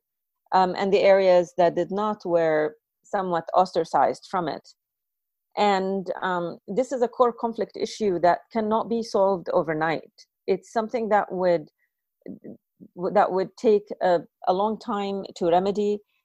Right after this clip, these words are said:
The National Dialogue Conference, of course, was one of the, um, had, had considered, uh, remedying these issues, but, um,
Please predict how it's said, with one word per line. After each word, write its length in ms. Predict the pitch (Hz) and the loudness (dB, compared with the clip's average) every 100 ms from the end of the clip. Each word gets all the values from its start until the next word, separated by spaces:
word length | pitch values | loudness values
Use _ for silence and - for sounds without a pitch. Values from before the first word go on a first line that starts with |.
| _ | _
The 80 | 208 | 2
National 520 | 208 220 226 196 190 | 2 0 -2 -2 -2
Dialogue 440 | 170 185 185 180 175 | 2 4 6 4 2
Conference, 540 | 247 247 247 226 214 | -4 -2 0 0 0
of 160 | - 196 | -6 -10
course, 380 | - 196 190 - | -4 -4 -4 -4
was 320 | 180 180 170 | -2 -2 -2
one 180 | 190 180 | -4 -4
of 160 | 180 - | -6 -10
the, 480 | 160 170 170 165 165 _ _ _ _ - | -6 -4 -2 -4 -6 _ _ _ _ 2
um, 440 | 175 165 165 - - | 6 6 4 -2 -14
had, 260 | - 196 185 - | -2 -2 -2 -6
had 200 | 185 196 | -4 -2
considered, 680 | - 220 - 247 226 185 156 - - | -2 -6 2 2 4 4 2 -4 2
uh, 320 | 175 160 160 - | 6 8 6 2
remedying 520 | 185 208 214 190 180 175 | 0 0 2 0 0 0
these 220 | 175 165 | -4 -4
issues, 560 | 220 - 220 180 156 | -6 -2 0 0 -2
but, 300 | 160 160 175 - _ _ _ _ _ _ | -2 4 4 2 _ _ _ _ _ _
um, 560 | - 175 165 160 156 - | 6 8 8 6 2 -10